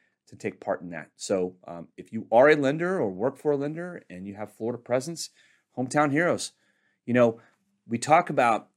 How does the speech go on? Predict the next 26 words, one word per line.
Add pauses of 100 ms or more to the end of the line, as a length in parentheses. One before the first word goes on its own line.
um,
the
evolution
of
our (180)
industry
and
how
we
keep
trying
to
change. (420)
Well,
there's
been
an,
also
an
evolution, (360)
um,
in,
uh, (140)
uh, (240)
diversity
programs.